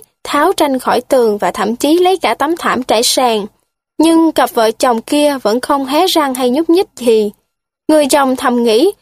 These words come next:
không thể tưởng tượng được, chúng lấy mọi của cải của hai vợ chồng mà cô ta lại không nói một lời. Cô vợ lại nghĩ, sao anh ta không kêu lên nhỉ?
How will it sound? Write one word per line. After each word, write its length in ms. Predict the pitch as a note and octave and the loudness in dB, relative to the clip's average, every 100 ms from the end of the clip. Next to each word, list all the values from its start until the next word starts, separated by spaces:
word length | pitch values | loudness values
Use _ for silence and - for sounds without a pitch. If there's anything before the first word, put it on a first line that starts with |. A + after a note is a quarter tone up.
| _ - | _ -6
không 220 | C#4 C4+ | -2 0
thể 220 | B3+ A#3+ | 0 0
tưởng 240 | D#4 B3 D#4+ | 2 0 2
tượng 240 | A#3 A3 | 0 2
được, 220 | B3 A3 _ _ - | 0 -2 _ _ -2
chúng 160 | F4+ G4 | 2 2
lấy 200 | G4 A4 | 4 2
mọi 260 | D4+ A3 | 2 0
của 200 | - C4 | 2 0
cải 300 | D4+ B3 C#4 | 0 -2 -2
của 120 | D#4+ | 0
hai 220 | E4+ D#4+ C#4+ | 0 0 0
vợ 180 | A3+ | 0
chồng 360 | G#3+ C4 A#3 G#3+ | 0 0 0 -2
mà 100 | G#3 | -6
cô 180 | - C#4+ | -2 -2
ta 260 | - C#4+ | 0 0
lại 140 | C4 G#3 | 0 -2
không 240 | - C#4 | -2 -2
nói 200 | C#4 E4+ | 0 2
một 220 | G4+ B3 | 2 0
lời. 360 | A#3 A3 G#3 G3 - _ _ _ _ | 0 0 0 -4 -8 _ _ _ _
Cô 180 | - C4 | 0 2
vợ 220 | A#3+ A3 | 2 0
lại 180 | A#3 A3+ | 2 0
nghĩ, 280 | A#3+ G#3+ D#4+ - - | 0 0 0 -4 -8
sao 180 | - E4+ | 0 2
anh 180 | E4 E4+ | 2 2
ta 180 | E4+ D#4+ | 0 0
không 220 | E4+ D#4+ | 0 0
kêu 260 | E4 D#4+ | 2 2
lên 200 | D#4+ D#4 | 2 0
nhỉ? 280 | D4 G#3+ D#4 | 0 0 0